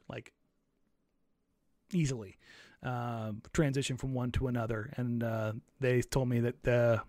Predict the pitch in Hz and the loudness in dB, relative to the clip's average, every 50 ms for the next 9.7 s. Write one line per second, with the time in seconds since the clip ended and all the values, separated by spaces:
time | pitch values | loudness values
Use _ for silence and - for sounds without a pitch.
0 | - - _ _ _ _ - - 160 147 147 - - 147 139 131 135 131 127 - | -10 -20 _ _ _ _ 4 8 8 8 10 8 6 6 6 6 4 4 4 4
1 | 147 123 143 170 180 - - - - - 120 - - - - 139 143 143 135 139 | 4 6 6 6 6 6 4 2 2 2 2 0 0 2 6 10 10 12 12 12
2 | 143 151 143 - 139 143 143 139 135 127 - - - 127 120 117 - - - - | 10 8 8 8 8 10 10 12 10 8 6 2 0 0 0 0 -2 -6 -14 -16
3 | - - - - 135 135 139 - - 170 170 - - 185 170 175 175 165 139 127 | -16 -16 -4 2 2 4 4 6 8 8 8 10 10 10 12 12 12 12 10 8
4 | 131 135 131 131 - - 156 147 147 - 147 143 147 147 143 143 143 127 110 104 | 6 6 4 4 6 6 6 6 6 6 6 6 8 8 8 8 6 4 2 0
5 | - - - - - _ _ _ _ _ - - 127 127 117 113 113 113 - - | -2 -6 -14 -20 -20 _ _ _ _ _ -6 -2 0 0 2 2 0 0 -2 -4
6 | _ - 190 - _ _ _ - - _ - _ - - - - _ - _ - | _ -10 -10 -10 _ _ _ -20 -20 _ -20 _ -20 -20 -20 -20 _ -20 _ -20
7 | - _ _ - - - 196 180 196 220 202 202 196 185 - - 214 214 214 196 | -20 _ _ -2 12 12 12 12 12 12 12 12 12 12 12 12 12 12 12 12
8 | 170 175 185 196 220 220 214 185 220 190 175 170 190 202 208 202 - 202 180 156 | 12 12 12 12 12 12 12 12 12 12 12 12 12 12 12 12 12 10 12 12
9 | 180 170 170 170 151 156 160 156 160 160 165 156 151 | 12 12 12 10 10 8 8 8 6 6 4 2 2